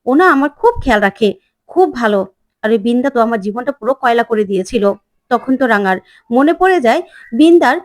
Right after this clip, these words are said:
মুখের কালির কথা। তখন রাঙা বৃন্দার দিকে তাকিয়ে থাকে।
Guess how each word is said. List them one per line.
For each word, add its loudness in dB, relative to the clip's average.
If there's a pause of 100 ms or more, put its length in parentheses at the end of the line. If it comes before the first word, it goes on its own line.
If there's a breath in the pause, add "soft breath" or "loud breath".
(140)
মুখের 0
কালির -2
কথা। -2 (300)
তখন -4
রাঙা 0 (320 soft breath)
বৃন্দার 2
দিকে -4
তাকিয়ে -2
থাকে। -6